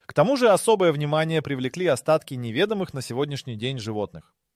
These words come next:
Останки позвоночных, которые были извлечены, указывают на существование экосистемы, совершенно не похожей на современную. Анализ Д Н К показал, что некоторые из найденных видов, вероятно, были прекрасно адаптированы к холодным условиям.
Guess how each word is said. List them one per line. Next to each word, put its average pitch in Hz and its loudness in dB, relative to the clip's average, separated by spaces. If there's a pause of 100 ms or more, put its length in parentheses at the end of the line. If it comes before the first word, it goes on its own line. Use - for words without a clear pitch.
(180)
Останки 214 4
позвоночных, 165 0
которые 139 2
были 131 0
извлечены, 120 -6
указывают 180 0
на 151 -4
существование 151 -2
экосистемы, 214 -4
совершенно 180 -2
не 151 -6
похожей 151 -4
на 127 -6
современную. 107 -8 (260)
Анализ 196 4
Д 165 2
Н 170 0
К 247 2
показал, 190 2
что - -6
некоторые 151 -2
из 131 -6
найденных 139 -4
видов, 202 -4
вероятно, 170 2
были 156 -2
прекрасно 147 -2
адаптированы 131 -4
к 113 -16
холодным 117 -2
условиям. 95 -10